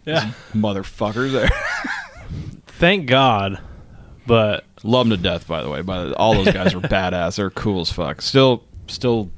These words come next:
Speaker 2: talk to 'em and shit. They're, they're good people, so.
Speaker 1: Fortunately, there used to be a lot of pictures of the par-, of the aftermath of parties that me and Randy would throw.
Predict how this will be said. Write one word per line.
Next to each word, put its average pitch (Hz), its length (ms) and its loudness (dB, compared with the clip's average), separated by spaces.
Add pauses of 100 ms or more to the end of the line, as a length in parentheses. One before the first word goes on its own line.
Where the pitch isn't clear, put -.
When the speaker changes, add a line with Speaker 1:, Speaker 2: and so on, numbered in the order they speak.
Speaker 2:
talk 101 280 0
to 101 100 -8
'em 95 80 -8
and 92 100 -8
shit. 92 160 -6
They're, 98 180 -4
they're 98 180 -6
good 92 260 -10
people, - 340 -16
so. - 240 -16 (420)
Speaker 1:
Fortunately, 117 880 2
there 120 220 0
used 175 280 0
to 160 60 -2
be 143 80 4
a 139 60 8
lot 110 120 6
of - 100 -6
pictures - 680 -2 (540)
of 117 160 4
the 107 80 0
par-, 110 400 0
of 135 160 2
the 127 160 -2
aftermath 120 680 0
of 104 120 -6
parties 107 420 -2
that 69 120 -8
me 104 160 -8
and 95 120 -8
Randy 87 260 -6
would 78 200 -8
throw. 73 360 -6